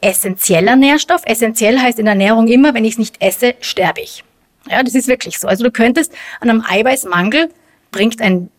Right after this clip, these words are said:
Westeuropäer nicht zusammen, aber an einem Eiweißmangel könnte man theoretisch sterben. Und deswegen braucht der Körper davon ausreichend,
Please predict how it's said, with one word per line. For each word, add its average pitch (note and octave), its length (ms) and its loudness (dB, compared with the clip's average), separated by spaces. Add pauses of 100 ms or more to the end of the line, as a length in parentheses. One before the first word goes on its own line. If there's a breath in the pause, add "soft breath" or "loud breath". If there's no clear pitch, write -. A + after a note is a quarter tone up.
Westeuropäer G3 640 0
nicht F#3+ 180 -6
zusammen, G3+ 360 0
aber A3 180 0
an G#3 40 2
einem G#3 180 -2
Eiweißmangel G#3+ 680 0
könnte G#3 240 -4
man G3 180 -2
theoretisch E3 400 0
sterben. - 320 -8 (340 loud breath)
Und A#3 200 0
deswegen C4+ 320 0
braucht F#3+ 320 -2
der A3+ 60 4
Körper A3 280 0
davon F#3 260 -8
ausreichend, D4+ 680 0